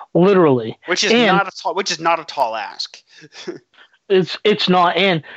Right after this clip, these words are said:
Speaker 1: how, how much does it, if you're Tavares, oh my God, like, you totally spurn – the Islanders to go to Toronto. "I'm going home." And then, like, I would rather be, like, the Islanders in terms of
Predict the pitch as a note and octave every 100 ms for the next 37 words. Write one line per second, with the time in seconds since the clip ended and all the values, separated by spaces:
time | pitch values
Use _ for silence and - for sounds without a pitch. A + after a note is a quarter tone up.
0 | - - G3+ C4 A#3+ G3+ - G3+ A#3+ G#3+
1 | G3 G3+ - F3 F3 F3+ _ - - _
2 | F#3+ F#3 A#3 A#3+ F#3 D#3+ D#3+ D#3 C3+ C3+
3 | F3+ F#3+ D3 A#2+ D3+ D3 B2 A#2 - -
4 | - F#3+ F3+ - - - G3+ A3 G#3+ -
5 | - A3 A3+ G#3+ G3 - - - F#3 F#3+
6 | F3+ D#3+ D3 - _ _ F3+ F3 F3 F#3
7 | F3 D#3+ C3+ B2+ C3+ - - - - G3
8 | D3 F#3+ G3+ G#3+ - F3+ E3 D3+ D#3 F3+
9 | F#3 E3 G3 F#3+ F#3+ E3+ F3+ F3 E3 E3
10 | F3 _ _ _ _ _ G3+ G#3+ G#3 G#3+
11 | G#3+ G3 F#3+ F3 _ F3 G3 G#3+ E3+ E3+
12 | F3 F3+ E3 C#3+ E3 E3 D3 C#3+ D3+ E3
13 | C#3 D3+ C#3+ C3+ C3 B2 B2+ D#3+ D#3 F3
14 | D#3+ D#3 D3+ C#3